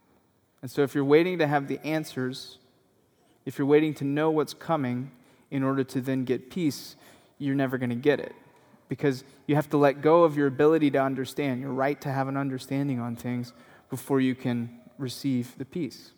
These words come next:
I feel like there's some of us that are wanting to make sense of the past, that are wanting to, to sort of figure out what happened, and,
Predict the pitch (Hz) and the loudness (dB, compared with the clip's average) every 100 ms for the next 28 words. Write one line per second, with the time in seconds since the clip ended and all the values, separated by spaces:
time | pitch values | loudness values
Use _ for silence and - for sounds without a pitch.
0 | _ _ _ _ _ _ _ _ _ _ | _ _ _ _ _ _ _ _ _ _
1 | _ 855 571 523 _ _ _ _ _ _ | _ _ _ _ _ _ _ _ _ _
2 | _ _ _ _ _ - - 170 165 147 | _ _ _ _ _ -6 -2 4 4 4
3 | 147 135 - 143 151 139 - 135 127 127 | 0 0 -2 -2 0 -2 0 -2 0 0
4 | - - - - _ _ _ _ _ _ | -4 -16 -20 -20 _ _ _ _ _ _
5 | - 143 151 156 147 135 127 - 147 135 | -14 -2 0 0 0 -2 -4 -6 -4 -4
6 | 127 123 113 - 87 - - - _ _ | -4 -10 -10 -8 -8 -10 -16 -20 _ _
7 | _ _ _ _ _ _ _ _ _ _ | _ _ _ _ _ _ _ _ _ _
8 | _ _ _ _ _ _ _ _ _ _ | _ _ _ _ _ _ _ _ _ _
9 | _ 131 127 127 139 151 135 - 127 123 | _ -2 0 2 2 0 -2 -4 -2 -2
10 | 123 - - _ _ _ _ _ _ _ | -4 -10 -20 _ _ _ _ _ _ _
11 | _ - - 147 135 123 - - _ - | _ -18 -10 -2 -2 -2 -8 -20 _ -20
12 | _ _ _ - - 151 147 127 - 147 | _ _ _ -8 -2 0 2 0 0 -2
13 | 139 - 143 135 127 120 123 | -2 0 0 0 -4 -4 -4